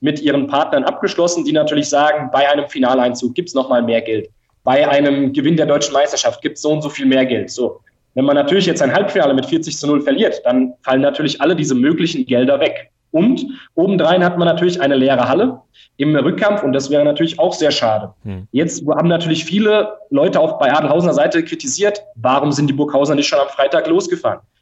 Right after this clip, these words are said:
Speaker 1: Viele Vereine machen das so, dass sie, wenn es eben eine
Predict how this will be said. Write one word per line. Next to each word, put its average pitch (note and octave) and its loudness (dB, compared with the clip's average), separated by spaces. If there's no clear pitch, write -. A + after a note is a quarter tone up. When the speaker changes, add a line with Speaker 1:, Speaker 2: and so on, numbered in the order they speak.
Speaker 1:
Viele F#3+ 0
Vereine F3 2
machen F#3 0
das C3 0
so, A2 -8
dass A#2 -2
sie, C#3 2
wenn C3+ 2
es D3 -2
eben C3+ -2
eine C3 2